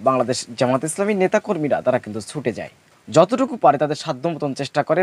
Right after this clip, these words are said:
মানুষের পাশে গিয়ে দাঁড়ানো। জামাত ইসলামীর এরকম কার্যক্রমগুলো আপনারা কীভাবে দেখেন, অবশ্যই আপনাদের মূল্যবান মন্তব্য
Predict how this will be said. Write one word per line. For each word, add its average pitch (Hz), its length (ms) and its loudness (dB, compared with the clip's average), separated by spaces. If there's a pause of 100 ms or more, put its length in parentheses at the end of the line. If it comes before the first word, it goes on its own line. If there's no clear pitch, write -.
(100)
মানুষের 135 300 -4 (100)
পাশে 147 280 -4
গিয়ে 127 160 0
দাঁড়ানো। 95 240 0 (160)
জামাত 214 240 4
ইসলামীর 247 280 4
এরকম 226 200 4 (380)
কার্যক্রমগুলো 160 680 2
আপনারা 170 220 -4
কীভাবে 165 280 0
দেখেন, 123 240 0
অবশ্যই 185 320 -2
আপনাদের 185 220 0
মূল্যবান 175 360 4
মন্তব্য 196 240 -2